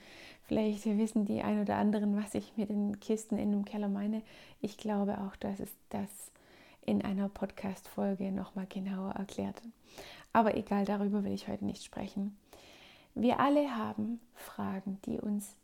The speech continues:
bisher nicht beantwortet wurden. Und das spüre ich, das spürst du, das spüren wir alle und da bin ich mir sicher. Und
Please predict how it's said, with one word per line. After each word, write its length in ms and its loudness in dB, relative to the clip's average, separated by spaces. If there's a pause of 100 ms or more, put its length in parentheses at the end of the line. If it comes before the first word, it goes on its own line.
(160)
bisher 400 0
nicht 420 2
beantwortet 800 -2
wurden. 420 -6 (1200)
Und 160 2
das 340 -6 (180)
spüre 380 -2
ich, 320 -4 (920)
das 160 -2
spürst 420 -6
du, 200 0 (1200)
das 180 -2
spüren 320 2
wir 140 -2
alle 340 -4 (160)
und 100 0
da 60 -2
bin 220 -4
ich 160 -8
mir 80 -2
sicher. 500 -10 (1500)
Und 320 8